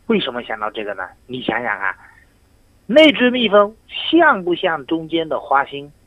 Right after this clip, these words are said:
<laughs> 是个焦点，对不对？一个焦点之下，然后发散出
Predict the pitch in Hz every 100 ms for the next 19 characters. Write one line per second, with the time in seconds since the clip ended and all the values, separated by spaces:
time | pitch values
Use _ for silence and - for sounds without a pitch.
0 | _ _ - - 139 - - 160 139 -
1 | - 190 180 165 110 - - 147 185 -
2 | _ _ _ _ - 285 330 285 - -
3 | 311 320 - 214 - - 233 - - 320
4 | - - _ _ 135 135 170 185 - -
5 | - - 220 180 156 180